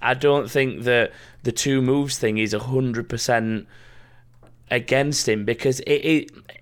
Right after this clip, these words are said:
it, the moves themselves are so very, very small and minute compared to what you'd, what you'd consider two moves and aggressively defending. It's,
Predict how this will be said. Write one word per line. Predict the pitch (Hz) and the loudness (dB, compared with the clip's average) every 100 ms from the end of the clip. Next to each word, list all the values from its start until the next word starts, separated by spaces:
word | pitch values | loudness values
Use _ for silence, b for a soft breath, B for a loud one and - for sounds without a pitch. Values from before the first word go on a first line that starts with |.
| - - | -20 -20
it, | - - - | -20 -20 -18
the | - 135 | -4 0
moves | 131 147 180 151 | 2 4 2 0
themselves | 151 131 - 151 151 117 110 117 | 0 0 2 2 2 0 -2 2
are | 113 107 - B B B | 2 2 -2 B B B
so | - 147 143 | -2 4 4
very, | 123 117 143 156 147 | 4 2 4 4 4
very | 143 143 123 | 4 4 2
small | - 131 143 143 | 0 4 4 4
and | 117 110 | 0 0
minute | 110 107 117 127 120 | 2 2 2 2 2
compared | - 117 110 123 120 - | -2 -2 0 2 2 2
to | - 113 110 104 B B B B B - _ - | -2 2 2 0 B B B B B -20 _ -12
what | 127 123 113 | -2 0 2
you'd, | 120 120 120 - | 0 2 0 0
what | 151 139 | -2 0
you'd | 139 123 | 0 0
consider | 123 117 131 117 | 0 0 2 0
two | - 135 123 | 0 0 2
moves | 120 120 113 | 2 2 0
and | 107 110 | -2 -2
aggressively | 104 123 107 113 107 | -2 -2 -2 -4 -4
defending. | 107 113 131 123 110 110 104 | -4 -2 0 0 0 -4 -2
It's, | 131 135 - | -2 -2 -2